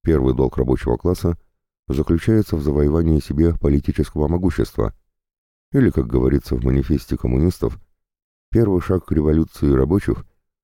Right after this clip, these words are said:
должен состоять в возвышении пролетариата на степень господствующего сословия. Пролетариат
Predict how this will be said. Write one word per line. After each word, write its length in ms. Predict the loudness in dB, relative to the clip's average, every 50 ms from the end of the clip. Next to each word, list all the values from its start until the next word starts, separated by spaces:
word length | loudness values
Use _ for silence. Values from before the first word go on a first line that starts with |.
| _ _ _ _ _
должен 340 | -4 0 0 2 2 0 0
состоять 440 | -2 -4 -6 -2 0 0 0 0 0
в 80 | -4
возвышении 640 | -4 -2 -2 0 0 -2 -2 -2 0 2 2 2 2
пролетариата 760 | 2 2 2 2 2 2 0 0 0 0 0 0 0 0 -2 -2
на 180 | 0 -2 -4
степень 360 | -2 -4 -4 -4 -2 -2 -2
господствующего 760 | -2 -2 -4 -2 -4 -4 -4 -4 -4 -2 -2 -2 -2 -4 -4 -4
сословия. 600 | -4 -4 -6 -4 -2 -2 0 0 -2 -4 -6 -10 -14 _ _ _ _ _ _ _ _ _ _ _ _ _ _ _ _ _
Пролетариат 720 | _ 0 2 2 2 2 2 2 2 2 2 2 0 -4